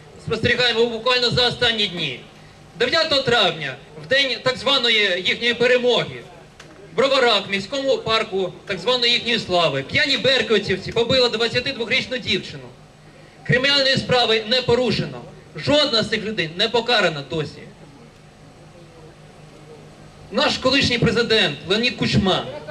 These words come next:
обвинувачується за вбивство. І ми бачимо,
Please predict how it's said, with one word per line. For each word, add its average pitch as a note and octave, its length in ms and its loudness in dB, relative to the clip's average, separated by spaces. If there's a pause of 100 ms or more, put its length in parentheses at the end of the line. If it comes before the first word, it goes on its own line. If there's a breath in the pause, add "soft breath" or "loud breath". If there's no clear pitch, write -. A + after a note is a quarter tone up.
(520)
обвинувачується C4+ 960 2
за A3+ 340 2 (120)
вбивство. D#3+ 680 0 (1400)
І B3 120 0
ми D#4+ 120 2
бачимо, A#3+ 580 0